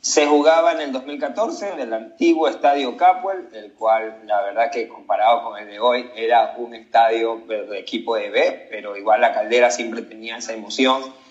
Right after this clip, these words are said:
que todos los que hemos pisado ese estadio, la verdad que hoy la sigue teniendo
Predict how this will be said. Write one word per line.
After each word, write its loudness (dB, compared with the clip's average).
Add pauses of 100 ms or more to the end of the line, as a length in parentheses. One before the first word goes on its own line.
(360)
que 2
todos 4
los -4
que -4
hemos -6
pisado 2
ese -6
estadio, 2
la -2
verdad 0
que -8
hoy 0
la 2
sigue -4
teniendo -12